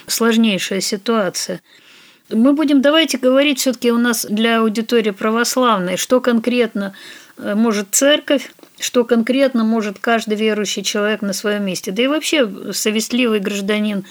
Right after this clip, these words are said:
своего государства. Опять же, вот применимо к памяти того же нашего отца Михаила Васильева.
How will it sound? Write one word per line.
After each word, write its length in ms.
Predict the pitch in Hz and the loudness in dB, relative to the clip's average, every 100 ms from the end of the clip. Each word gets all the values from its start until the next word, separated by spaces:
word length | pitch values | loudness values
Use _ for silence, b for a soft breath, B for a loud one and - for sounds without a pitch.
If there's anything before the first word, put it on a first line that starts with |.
| B B | B B
своего 360 | - 208 202 208 | -4 -2 0 -2
государства. 800 | 196 - 208 180 165 - - 190 - _ - | -4 -4 -4 -2 -4 -8 -14 -18 -20 _ -4
Опять 360 | 202 196 269 | -2 2 2
же, 100 | 226 | 2
вот 180 | 214 208 | 0 0
применимо 720 | - 220 226 240 247 214 190 | 0 2 4 4 4 2 0
к 100 | 190 - | -6 -6
памяти 500 | - 226 214 196 190 190 | -2 0 0 -4 -6 -4
того 220 | 202 196 | -2 -2
же 160 | 190 185 B B B | -2 -4 B B B
нашего 440 | 202 196 - 196 190 | -4 -4 -2 0 0
отца 260 | 190 220 | 0 -2
Михаила 640 | 202 190 208 196 190 185 185 | -2 -2 0 0 0 -2 -4
Васильева. 560 | 180 175 - 170 170 | -4 -4 -6 -8 -10